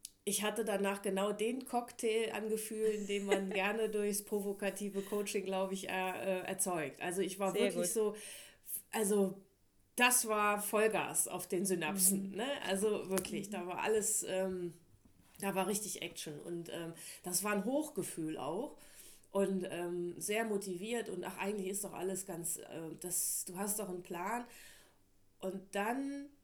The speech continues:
Speaker 1: kam ich aber in so eine, ja, doch schon eher in so eine bekümmerte Stimmung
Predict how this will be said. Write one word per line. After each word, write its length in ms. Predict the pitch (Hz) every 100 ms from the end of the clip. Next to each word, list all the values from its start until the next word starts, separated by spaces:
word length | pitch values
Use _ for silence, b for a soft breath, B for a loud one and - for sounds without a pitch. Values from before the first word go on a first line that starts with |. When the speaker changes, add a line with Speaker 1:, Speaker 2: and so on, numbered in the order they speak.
| _ _ _ _
Speaker 1:
kam 260 | - 208 233
ich 140 | 233
aber 300 | 202 196 214
in 160 | - 202
so 100 | 196
eine, 440 | 196 190 185 180 185 - _ _ _ -
ja, 440 | 185 185 185 180 180 _ _ _ - - _ - _ -
doch 180 | - 220
schon 220 | - 233
eher 200 | 220 202 202
in 60 |
so 80 | 202
eine 160 | 202 185
bekümmerte 720 | 190 185 262 233 156 - 147
Stimmung 540 | - 160 165 196 220